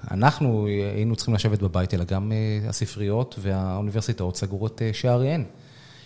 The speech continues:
אה, מה, מה זה אומר? איך ממשיכים לקיים, אה, שגרת לימודים? איך אפשר להמשיך לחקור? איך אפשר לגשת למידע? כן? אה, וזה אתגר שהרבה מאוד מהלקוחות שלנו פתאום, אה, מצאו את עצמם, אה,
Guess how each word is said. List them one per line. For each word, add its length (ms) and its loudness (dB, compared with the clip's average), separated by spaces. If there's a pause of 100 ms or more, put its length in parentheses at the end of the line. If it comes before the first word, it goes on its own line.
(200)
אה, 480 4 (720)
מה, 180 -2
מה 140 -2
זה 100 -2
אומר? 260 2 (140)
איך 140 -4
ממשיכים 400 -2
לקיים, 560 6
אה, 220 4
שגרת 400 0
לימודים? 480 4
איך 120 -2
אפשר 240 4
להמשיך 340 0
לחקור? 460 2
איך 100 -10
אפשר 200 0
לגשת 400 -2
למידע? 340 0 (680)
כן? 180 0 (680)
אה, 360 6
וזה 520 4
אתגר 360 4
שהרבה 480 0
מאוד 220 2
מהלקוחות 460 0
שלנו 340 0
פתאום, 360 -4
אה, 100 -2
מצאו 380 -4
את 100 -4
עצמם, 480 -6
אה, 60 -6